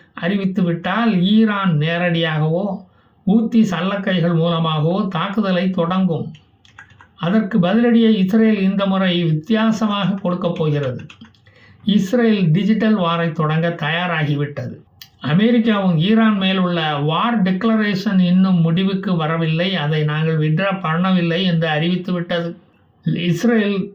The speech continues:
தன்னுடைய லேசர் ஆயுதங்களை மேம்படுத்தியுள்ளது. அதன் வலிமையை பரிசோதித்து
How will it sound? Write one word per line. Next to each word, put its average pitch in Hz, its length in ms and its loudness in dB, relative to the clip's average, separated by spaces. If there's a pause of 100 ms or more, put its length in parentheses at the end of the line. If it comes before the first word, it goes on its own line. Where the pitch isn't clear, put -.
தன்னுடைய 180 520 0
லேசர் 214 480 0
ஆயுதங்களை 185 600 0
மேம்படுத்தியுள்ளது. 170 920 -2 (600)
அதன் 190 280 0
வலிமையை 214 520 4
பரிசோதித்து 220 640 2